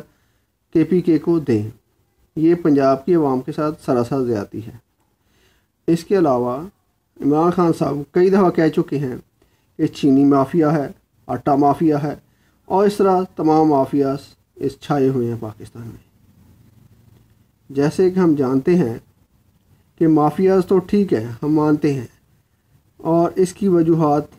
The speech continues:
जो भी हैं इनको हुकूमत ही ख़त्म कर सकती है, लेकिन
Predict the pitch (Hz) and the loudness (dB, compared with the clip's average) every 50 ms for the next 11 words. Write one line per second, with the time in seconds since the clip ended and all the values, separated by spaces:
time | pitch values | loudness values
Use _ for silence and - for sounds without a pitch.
0 | _ _ - 147 151 175 180 185 185 175 160 147 151 143 - - 170 170 165 - | _ _ -2 0 2 2 4 4 4 4 2 2 0 -4 -4 -4 -4 -2 0 0
1 | 180 170 170 165 - 165 156 156 151 151 202 190 175 175 160 156 156 151 - 143 | 0 0 0 0 0 2 2 2 2 2 0 0 0 0 0 0 0 0 0 0
2 | 139 139 139 123 - - 120 117 113 110 110 - _ _ _ _ _ _ _ _ | -2 -2 -4 -8 -8 -10 -12 -10 -10 -12 -14 -18 _ _ _ _ _ _ _ _
3 | _ _ _ _ _ _ - - 170 175 214 | _ _ _ _ _ _ -4 -2 0 2 2